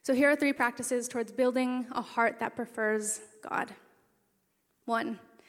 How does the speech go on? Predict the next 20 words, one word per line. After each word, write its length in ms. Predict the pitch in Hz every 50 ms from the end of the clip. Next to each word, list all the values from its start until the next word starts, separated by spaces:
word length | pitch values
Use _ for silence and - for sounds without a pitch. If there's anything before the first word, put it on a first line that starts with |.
| _ _ _ _ _
take 200 | - 302 285 -
action. 560 | 226 220 214 - - - 240 233 233 233 220 - - - _ _ _ _ _ _ _ _ _ _ _
Practical 440 | - 269 269 277 - 302 254 285 277 -
actions 560 | - 240 247 247 - - 277 254 254 247 247
are 160 | - 220 240
radical 540 | 233 233 240 240 247 240 254 247 247 254 233
decisions 920 | 214 240 233 - - 247 240 226 226 233 233 226 226 220 214 - - - - - _ _ _ _ _ _ _ _ _ _ -
for 100 | - 277
the 80 | 269 262
ability 400 | 240 254 247 247 262 240 262 240
to 80 | 247
see 240 | - - - 254 240
Jesus' 300 | 226 240 220 - - -
priorities 600 | - 233 233 240 240 254 262 262 269 269 262 269
for 80 | - 254
your 140 | 240 233
life 280 | 240 233 233 233 233 -
as 260 | - - 240 240 220 240
it 80 | 226
unfolds. 680 | 233 233 233 220 - - 123 120 117 - - - -